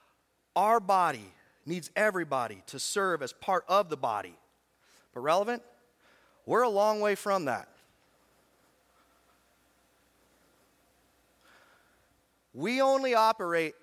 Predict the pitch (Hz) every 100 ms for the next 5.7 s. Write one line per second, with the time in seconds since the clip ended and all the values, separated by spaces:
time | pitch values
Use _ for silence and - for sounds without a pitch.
0 | - 143 139 - 190 190 - 180 170 160
1 | 147 - 135 92 _ _ _ _ _ _
2 | _ _ _ _ _ _ _ _ _ -
3 | _ 190 202 190 165 220 247 240 240 240
4 | 226 214 185 202 190 - 190 180 156 160
5 | 165 - 156 120 - -